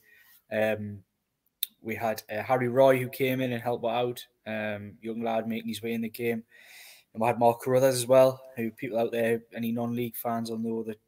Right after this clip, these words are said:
that he's a, a famous face around non-league grounds. Um, we had him working. So we had a good team in, uh, plenty of coverage, really good figures, impressive day for Newcastle World. Um, and I'm interested to know what people think with regards,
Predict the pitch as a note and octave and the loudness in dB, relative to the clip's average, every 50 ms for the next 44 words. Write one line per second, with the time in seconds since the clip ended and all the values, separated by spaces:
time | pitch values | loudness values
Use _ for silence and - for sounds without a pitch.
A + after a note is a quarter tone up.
0 | _ - - G2 A2+ G#2 A2 A2 A2 - - - - B2+ A#2 A2+ A2+ A2+ - - | _ -16 -14 -12 -12 -10 -8 -10 -10 -10 -14 -14 -8 -6 -6 -4 -4 -6 -8 -8
1 | - A2+ A2+ A2 - A#2+ A2+ A2 A2 G#2+ A2+ A2+ A2+ A2+ A#2 A#2 A2 - - A#2+ | -6 -6 -6 -6 -6 -8 -8 -8 -8 -8 -8 -6 -4 -4 -4 -4 -4 -2 0 0
2 | A#2 A#2 A2+ A2+ A2+ - - - - A#2+ A2+ A2 G#2+ G#2+ G#2 A2 A2 A#2 A#2 A#2 | 0 0 -2 -4 -4 -6 -8 -8 -8 -6 -6 -6 -6 -6 -8 -8 -4 -2 -2 -2
3 | A#2 A#2 A#2+ A#2+ A#2+ - A#2 A2+ A2+ - - A#2 A#2 A2+ A2+ - _ - - - | 0 0 0 0 -2 -2 -6 -6 -6 -6 -2 -2 -2 -2 -2 -6 _ -20 -20 -20
4 | - - - - - - - - - B2 C3 B2+ D3+ C#3+ C#3+ - - E3 D#3+ D#3 | -20 -18 -18 -18 -20 -20 -12 -2 0 0 2 4 2 0 2 2 2 4 4 4
5 | D3+ D#3 D#3 D#3 D#3 D#3 - _ _ _ _ - B2 A2 A2 A2+ - - C#3+ C#3+ | 4 4 4 2 2 0 -6 _ _ _ _ -6 -4 -2 -2 -2 2 2 2 2
6 | C#3+ C#3 C3 - - D#3+ C#3+ C3 C#3+ C#3+ C#3 C#3 - - - - - _ _ - | 2 -2 -4 2 2 2 2 4 4 2 2 2 -2 -10 -12 -14 -18 _ _ -8
7 | B2+ B2+ B2+ A#2+ C3+ C3 B2+ - - C3 B2 C3+ C3 B2+ B2+ B2 - - - - | -6 -6 -4 -2 -2 -2 -2 0 -2 0 2 2 2 2 0 -2 -4 -10 -12 -16
8 | - _ _ - - A#2 A2+ - C#3 B2 - - A#2+ - - C3 B2+ B2+ B2+ B2 | -18 _ _ -12 -12 -10 -4 -2 0 0 0 -2 -4 -4 -4 -2 0 0 0 -2
9 | B2+ A#2+ A#2 A2+ - A#2+ A#2 - - A#2 A2+ A#2+ A#2+ A#2+ A#2+ A#2 A#2 - _ _ | -4 -6 -8 -4 -4 -4 -4 -4 -6 -4 -2 2 2 4 2 2 0 -4 _ _
10 | _ _ _ _ _ _ _ _ - A2+ A2+ A2+ A2+ A2+ A2 A2 G#2+ G#2+ - _ | _ _ _ _ _ _ _ _ -6 -2 0 0 0 0 0 -2 -6 -10 -14 _
11 | _ _ - C3+ C#3 D3 D#3 D#3 - - F#3 F3 - - F3 D#3 C#3+ D3 C#3+ D3 | _ _ 2 4 4 4 4 2 4 6 6 6 6 2 0 2 2 2 6 6
12 | D3 C#3 C3+ C3+ C3+ C3+ - - C3+ C3 - - C#3 C3 B2+ A2+ - B2 A#2+ A#2 | 8 8 8 8 6 4 -4 -4 -4 -4 -2 -2 -2 -2 -2 -4 -6 -8 -6 -6
13 | A#2+ A2+ A#2 B2 A#2+ A#2+ A#2+ A2+ A2+ - - - - | -6 -4 2 4 4 4 4 2 0 -4 -4 -4 -6